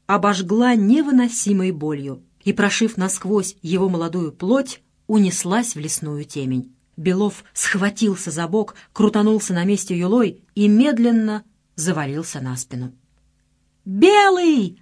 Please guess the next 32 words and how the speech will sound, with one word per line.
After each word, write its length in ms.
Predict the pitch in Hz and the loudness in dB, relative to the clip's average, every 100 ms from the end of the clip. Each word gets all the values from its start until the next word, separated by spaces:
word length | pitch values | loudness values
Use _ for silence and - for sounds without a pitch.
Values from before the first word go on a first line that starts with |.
| _ | _
страшно 580 | - - 196 202 208 196 | -10 -4 -2 0 0 -4
завопил 440 | 175 175 180 196 180 | -4 -4 -4 -4 -4
Пчёла, 480 | - - 269 190 - _ | -4 -2 0 -2 -6 _
кинувшись 480 | - 196 175 - 147 | -2 0 0 -4 -10
к 40 | |
другу. 380 | 143 147 135 131 - _ _ - | -8 -8 -8 -12 -16 _ _ 0
Он 180 | 202 208 | 4 4
подхватил 540 | 202 - 196 190 196 | 2 -4 -4 -2 -4
Сашу 380 | 190 202 196 180 | -2 -4 -4 -6
под 240 | 180 254 | -2 -2
руки, 360 | 220 226 214 208 _ _ - | 0 -4 -4 -6 _ _ 0
приподнял, 680 | 233 240 285 269 247 247 233 _ - | 2 2 2 2 2 2 -2 _ 0
и, 80 | 214 | 2
не 120 | 190 | 4
мешкая 380 | 185 175 - 147 | 2 -2 -8 -10
ни 80 | |
секунды, 680 | 151 214 220 277 262 247 247 - - | -6 -6 -2 2 2 2 -2 -6 -4
они 260 | 220 311 330 | 0 0 -2
скрылись 440 | - 277 254 214 | -4 -2 -2 -2
за 100 | 156 | -4
живой 320 | 135 143 139 | -6 -6 -8
изгородью 640 | 131 233 233 220 214 180 175 | -2 -2 0 -2 -4 -6 -8
густого 420 | 151 - 143 139 | -8 -8 -8 -10
подлеска. 640 | 139 131 127 127 - 135 _ _ _ _ _ _ _ _ _ _ _ _ _ _ _ - | -8 -6 -6 -6 -8 -14 _ _ _ _ _ _ _ _ _ _ _ _ _ _ _ -2
Космос 500 | 349 381 320 311 - | 0 2 0 -4 -6
гнал 340 | 170 196 220 | -2 0 2
свой 260 | 214 175 185 | -2 -2 -2
Линкольн 580 | 170 170 294 302 277 254 - | -2 -4 -2 0 0 -4 -10
по 80 | 196 | -8
пустынной 500 | 214 220 339 311 285 | -6 0 2 2 0
ночной 400 | 160 - 160 156 | -4 -6 -8 -8
дороге. 460 | 151 139 135 143 | -8 -8 -10 -12